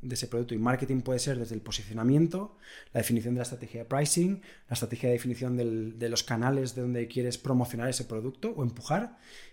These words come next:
Y luego depende mucho de si es un B two C o B two B, B two B C, o sea, depende muchísimo. Y luego también hay una parte muy importante que es para mí, para mí fundamental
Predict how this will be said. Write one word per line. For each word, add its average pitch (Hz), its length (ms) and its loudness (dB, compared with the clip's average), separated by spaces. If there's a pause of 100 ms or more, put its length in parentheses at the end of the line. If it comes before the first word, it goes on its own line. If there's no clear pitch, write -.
Y 131 60 4
luego 123 180 10
depende 127 240 2
mucho 127 220 2
de 139 60 4
si 127 100 0
es 123 80 -2
un 123 80 0
B 120 80 -2
two 120 120 -8
C 131 180 -2
o 127 40 -2
B 123 100 -2
two 123 120 -2
B, 131 160 0
B 123 100 -4
two 123 120 -4
B 120 60 -2
C, 131 260 0
o 120 40 -2
sea, 117 200 -2
depende 120 240 0
muchísimo. 160 460 2 (320)
Y 143 80 6
luego 151 160 12
también 151 400 2
hay 147 80 0
una 143 140 0
parte 143 220 0
muy 143 320 4
importante 135 520 0
que 131 80 -2
es 131 120 -2
para 113 240 0
mí, 135 240 4 (160)
para 120 160 -2
mí 120 100 6
fundamental 127 720 2